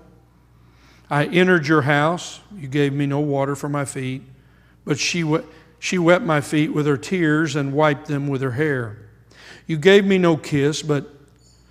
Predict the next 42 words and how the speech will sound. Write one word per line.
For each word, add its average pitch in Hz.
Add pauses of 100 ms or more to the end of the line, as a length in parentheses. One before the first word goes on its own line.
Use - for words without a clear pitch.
(140)
she, 185
since 170
the 156
time 156
I 143
came 147
in, 160
has 135
not 143
ceased - (240)
to 156
kiss -
my 135
feet. 143 (400)
You 156
did 180
not 180
anoint 170
my 151
head 151
with 143
oil, 180 (200)
<clears throat> -
but 185
she 180
anointed 165
my 143
feet 165
with 151
perfume. 143 (440)
For 151
this 156
reason 160
I 139
say 160
to 160
you, 139 (600)
her 139
sins, 165
which 165
are 175
many, 139